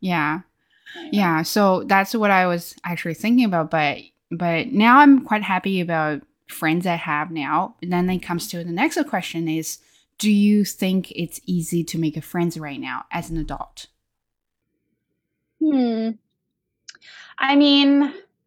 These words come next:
Speaker 2: I think for, for myself personally right now, because I am in, you know, an intensive, uh, grad school program, and because we're studying to be librarians, kind of like you and I studying H R, I do think that there are certain programs that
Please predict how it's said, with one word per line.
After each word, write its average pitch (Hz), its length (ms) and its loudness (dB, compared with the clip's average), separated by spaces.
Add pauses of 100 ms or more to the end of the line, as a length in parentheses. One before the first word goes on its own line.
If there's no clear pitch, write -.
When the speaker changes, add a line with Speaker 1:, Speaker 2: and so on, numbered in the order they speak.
(120)
Speaker 2:
I 277 100 4
think 427 220 -2
for, - 400 2
for 240 120 6
myself 214 580 4
personally 302 480 2
right 254 260 2
now, 254 280 -2
because 220 380 0
I 196 100 4
am 196 300 -4
in, 190 240 -8 (400)
you 208 100 -6
know, 170 160 -4
an 190 120 -4
intensive, 190 920 -2 (100)
uh, 147 420 -6 (520)
grad 285 280 4
school 285 240 2
program, 233 800 2
and 190 240 -2
because 220 440 2 (360)
we're 190 400 6
studying 208 340 0
to 208 100 -10
be 196 140 0
librarians, 196 680 0
kind 320 220 2
of 262 120 0
like 196 200 4
you 208 140 -2
and 196 120 -4
I 180 160 -2
studying 180 380 -4
H 175 280 -4
R, 202 420 2
I 214 120 4
do 302 180 2
think 330 200 2
that 254 100 2
there 240 140 2
are 226 160 2
certain 202 320 -8
programs 240 600 2
that 180 260 4